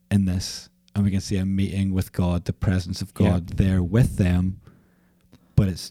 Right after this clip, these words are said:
Speaker 1: done, it's done in a way that, um, probably a-, achieves the goals that the people who built the Tower of Babel had, but in a way that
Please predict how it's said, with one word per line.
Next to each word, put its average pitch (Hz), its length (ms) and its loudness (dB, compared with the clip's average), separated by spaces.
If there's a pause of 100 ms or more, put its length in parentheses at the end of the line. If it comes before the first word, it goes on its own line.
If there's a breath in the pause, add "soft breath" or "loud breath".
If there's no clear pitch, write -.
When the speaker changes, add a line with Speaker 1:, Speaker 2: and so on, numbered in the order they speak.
(100)
Speaker 1:
done, 104 580 0 (2250 soft breath)
it's - 200 -4
done 107 180 2
in 104 80 2
a 104 80 4
way 92 320 0
that, 92 300 -2 (380)
um, 104 560 2 (1040 soft breath)
probably 92 400 0
a-, 107 280 -2
achieves 107 500 -2
the 117 80 0
goals 110 520 0
that 110 180 -2
the 107 100 0
people 110 320 0
who 107 100 4
built 107 200 0
the 104 80 0
Tower 101 300 2
of 101 100 0
Babel 101 340 0
had, 123 520 0 (1400 soft breath)
but 98 340 -2
in 101 100 -2
a 101 100 -2
way 95 460 -4
that 98 380 -6